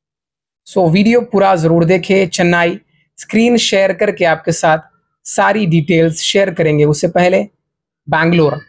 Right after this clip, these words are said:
उससे पहले अगर आप मेरे चैनल पर नए हैं तो प्लीज सब्सक्राइब कीजिए और साइड वाले बेल आइकन को ज़रूर से प्रेस कीजिए। फर्स्ट हम डिस्कस करेंगे Cognizant हायर कर रहा है एक बेहतरीन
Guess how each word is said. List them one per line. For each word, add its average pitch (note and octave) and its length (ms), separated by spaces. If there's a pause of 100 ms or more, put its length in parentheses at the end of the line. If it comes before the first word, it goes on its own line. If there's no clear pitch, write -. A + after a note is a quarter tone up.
(1000)
उससे G3 200
पहले F#3+ 240
अगर F#3 160
आप G3+ 140
मेरे G3 140
चैनल F#3+ 360
पर F3 200
नए D#3 240
हैं F#3 140
तो F3 60
प्लीज F3 300
सब्सक्राइब F3+ 560
कीजिए D#3 280
और D#3 140
साइड F#3 340
वाले E3 200
बेल D3 160
आइकन D3 340
को A3 200 (360)
ज़रूर D#3+ 320
से E3 120
प्रेस E3 280
कीजिए। E3 320
फर्स्ट G3+ 280
हम G3 100
डिस्कस F3 320
करेंगे D#3 360 (580)
Cognizant G#3+ 400
हायर G3 200
कर G3+ 160
रहा G3 60
है F#3+ 80
एक E3+ 60
बेहतरीन G3+ 380